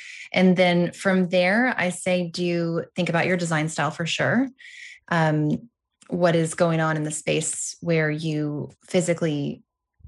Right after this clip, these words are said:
are? Wh-, what are the parameters you're trying to design within? What is the space already like? Where is it physically located? So your design style will kind of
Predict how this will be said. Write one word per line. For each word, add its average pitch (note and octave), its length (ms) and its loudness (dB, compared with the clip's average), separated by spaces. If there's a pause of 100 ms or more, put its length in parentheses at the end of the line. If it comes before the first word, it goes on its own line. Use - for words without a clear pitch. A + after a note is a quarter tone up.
(180)
are? D#3 300 -2
Wh-, - 200 2
what F#3+ 100 4
are F#3 60 4
the E3+ 240 4
parameters F3 540 0
you're D3 100 -2
trying D3+ 240 -2
to D#3 80 -6
design D3+ 400 -2
within? C#3 420 -4
What D#3+ 100 -2
is D#3+ 120 -2
the D#3+ 80 -6
space - 320 -6
already D3 240 -2
like? F#3+ 320 2
Where D#3+ 160 0
is D3 100 -4
it D#3+ 120 -8
physically - 360 -6
located? D#3+ 560 2
So - 120 -4
your D#3+ 60 0
design D#3 360 0
style D3 260 -2
will C#3+ 100 -4
kind D3 200 -6
of C3+ 120 -6